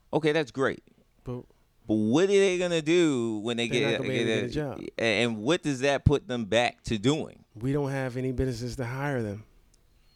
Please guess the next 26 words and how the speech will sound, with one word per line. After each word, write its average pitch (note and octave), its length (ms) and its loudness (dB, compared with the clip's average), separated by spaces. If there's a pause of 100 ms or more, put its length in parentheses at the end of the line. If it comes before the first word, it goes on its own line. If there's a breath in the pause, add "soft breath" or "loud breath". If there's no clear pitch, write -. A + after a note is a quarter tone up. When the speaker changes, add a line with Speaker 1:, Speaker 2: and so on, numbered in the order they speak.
(920 soft breath)
Speaker 2:
That's A2 180 -12
what A2 100 -10
I'm A2+ 120 -10
saying. F#3 360 -10
Like, G#2 220 -8 (1000 soft breath)
they C#3 140 -2
just D3+ 300 -6
pacify C3 840 -2
us. - 240 -18 (220)
Speaker 1:
Mm-hmm. C#3+ 220 -10 (120)
Speaker 2:
Like, F3 140 0
why F#3+ 200 0
wasn't C#4 300 -2
Obama G#3 460 -4
there? G2+ 120 -14 (1300 loud breath)
Speaker 1:
Oh, C#2 220 -4
you F2 240 0
know - 260 -4
the - 140 -16
politics. - 1000 -4
Speaker 2:
Why E3+ 220 -8
wasn't A#3+ 240 -2
Speaker 1:
The - 80 2
Speaker 2:
he C4 120 -2
there? - 120 -4
Speaker 1:
politics. - 1000 -6